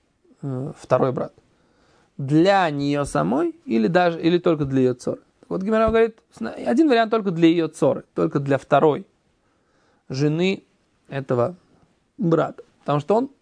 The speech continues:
убрал посвящение, которое есть, э, для жены первого. Теперь никто не будет путать это с ситуацией, когда они приходят две из одного дома.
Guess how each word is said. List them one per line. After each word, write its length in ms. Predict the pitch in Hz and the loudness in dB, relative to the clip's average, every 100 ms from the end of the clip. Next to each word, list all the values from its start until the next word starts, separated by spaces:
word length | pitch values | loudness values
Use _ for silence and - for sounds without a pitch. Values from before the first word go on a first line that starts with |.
| _ _ _ - | _ _ _ -8
убрал 520 | 208 247 302 277 285 _ _ _ _ _ _ | 0 2 2 0 -4 _ _ _ _ _ _
посвящение, 760 | 165 - 170 - 220 202 143 | -8 -4 -4 -2 -2 -2 -6
которое 460 | - 151 156 147 - | -8 -4 0 0 0
есть, 400 | 165 147 - - _ _ _ _ _ _ _ _ _ _ _ | -2 -2 -6 -20 _ _ _ _ _ _ _ _ _ _ _
э, 520 | - 117 110 110 110 110 | -8 -4 -4 -4 -4 -6
для 200 | 120 143 | 0 0
жены 260 | 139 139 123 | 0 -2 -2
первого. 380 | 113 110 143 - _ - | -4 -2 -4 -6 _ -20
Теперь 400 | - 202 226 _ _ _ _ _ _ _ | 2 2 2 _ _ _ _ _ _ _
никто 360 | 156 175 220 | -4 2 2
не 100 | 214 | 2
будет 300 | 175 160 156 | 2 2 2
путать 300 | - 170 143 | -4 -2 0
это 180 | 123 - | -2 -6
с 60 | - | -10
ситуацией, 580 | - - 165 160 - 135 | -10 0 2 2 -2 -4
когда 220 | 135 127 | 0 0
они 100 | 123 | 0
приходят 460 | 127 131 151 117 - _ _ _ | -4 2 2 2 -6 _ _ _
две 300 | 139 139 131 | -4 0 0
из 100 | 120 | 0
одного 300 | 120 117 123 | -2 -4 -4
дома. 320 | 127 247 262 | 0 0 -2